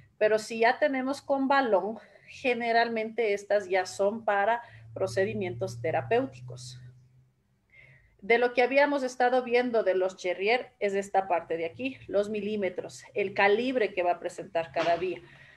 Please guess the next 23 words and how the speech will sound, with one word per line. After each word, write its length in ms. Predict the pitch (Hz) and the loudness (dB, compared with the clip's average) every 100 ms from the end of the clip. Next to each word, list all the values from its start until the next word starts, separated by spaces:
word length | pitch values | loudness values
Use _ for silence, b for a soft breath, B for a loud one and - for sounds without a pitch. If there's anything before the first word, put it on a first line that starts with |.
| B | B
Entonces, 460 | - 196 226 226 220 | -20 0 0 2 -2
si 140 | 233 | 0
vemos 500 | 226 247 269 277 - - | 2 2 0 -4 -10 -2
esta 340 | 220 247 277 | 0 2 2
de 100 | 254 | 4
aquí, 360 | 226 - 269 - | 2 0 -8 -2
el 200 | 214 208 | 0 0
canal 420 | 208 202 226 262 | 0 0 2 0
solamente 520 | - 233 226 226 226 214 | 0 2 2 0 -2 -2
es 100 | 202 | -4
un 120 | 220 | -4
canal 320 | 202 190 190 | -4 -2 0
de 140 | 220 | 0
drenaje, 600 | 240 208 190 180 - 277 | 0 0 -2 -4 -2 -2
es 140 | 190 185 | -2 -4
una 280 | 208 247 202 | -4 -2 -2
única 380 | 202 202 185 170 | -2 -2 -2 -2
vía. 340 | 170 226 262 - _ | 0 0 0 -10 _
Si 300 | - 220 220 | -16 2 4
hablamos 560 | 233 233 233 254 254 | 4 6 4 4 -2
de 100 | 196 | -2
dos 280 | 196 208 208 | 0 -2 -2
vías, 360 | 202 254 294 | -2 0 0